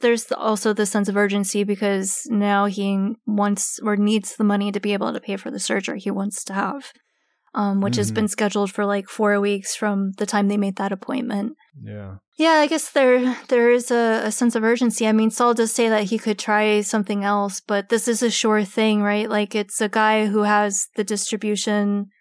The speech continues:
Speaker 1: abilities, who has the money, who has the capital, right? So, uh, the incentive is definitely there to, to
Speaker 2: Yeah,
Speaker 1: wanna
Speaker 2: he
Speaker 1: make it
Speaker 2: says that
Speaker 1: work.
Speaker 2: he could try, he could try something else, but he doesn't sound very convincing, or very, like, he do, he tries to temper expectations, right? He
Speaker 1: Mm-hmm.
Speaker 2: doesn't think that,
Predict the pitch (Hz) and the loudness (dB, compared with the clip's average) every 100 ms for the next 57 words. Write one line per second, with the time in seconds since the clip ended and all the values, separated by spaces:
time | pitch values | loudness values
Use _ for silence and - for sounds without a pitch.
0 | _ 233 202 214 214 214 214 208 202 - | _ -2 0 2 2 2 2 2 0 -2
1 | 226 214 214 196 214 202 202 196 202 208 | 0 2 2 0 0 2 2 0 0 2
2 | 202 202 202 196 196 208 190 190 190 _ | 0 -2 -2 -2 -2 -2 -2 -4 -8 _
3 | _ _ 220 208 190 - 196 190 190 185 | _ _ -4 -2 -4 -6 -4 -4 -4 -6
4 | - _ _ _ _ 311 208 202 220 247 | -10 _ _ _ _ -10 -6 -2 2 2
5 | - 320 269 214 208 214 208 202 214 185 | 4 2 2 0 0 -2 -4 -4 -6 -6
6 | - - 208 190 _ _ _ - 196 185 | -6 -6 -8 -12 _ _ _ -10 -6 -2
7 | 151 190 208 190 226 247 170 151 139 139 | 0 0 0 2 2 4 2 0 0 -4
8 | - 151 - 156 147 127 151 139 147 135 | -2 -2 0 -4 -4 -2 -2 0 -2 0
9 | 135 131 - 131 147 156 143 120 143 131 | 0 -2 0 0 4 4 4 0 0 0
10 | 120 120 120 117 117 107 113 117 147 147 | 0 -2 -2 -2 -2 -4 -8 -4 0 2
11 | 135 135 135 147 147 135 151 135 156 143 | 2 2 0 0 -2 -2 -4 -2 0 0
12 | 151 - 165 156 - 135 147 131 131 127 | 0 2 4 6 4 -2 -2 -2 -2 -4
13 | 123 127 110 - 127 - 107 107 113 117 | -6 -10 -10 -6 -8 -8 -12 -12 -10 -6
14 | 120 247 277 202 123 127 110 120 110 117 | 0 2 2 0 -2 -6 -6 -8 -8 -8
15 | 113 | -8